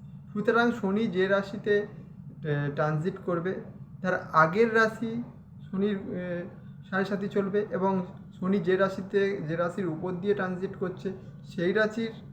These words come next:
শনির সাড়ে সাতি চলবে, এবং শনির, এ,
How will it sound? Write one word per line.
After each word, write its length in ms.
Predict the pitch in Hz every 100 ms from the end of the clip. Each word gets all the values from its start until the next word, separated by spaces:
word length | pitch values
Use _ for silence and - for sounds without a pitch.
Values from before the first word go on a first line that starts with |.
| - - - - - - - - -
শনির 180 | 208 220
সাড়ে 260 | 220 208
সাতি 220 | 208 208
চলবে, 280 | 208 208 202
এবং 420 | 214 196 208 214 208 - - - -
শনির, 460 | - 196 196 226 -
এ, 460 | - 190 175 170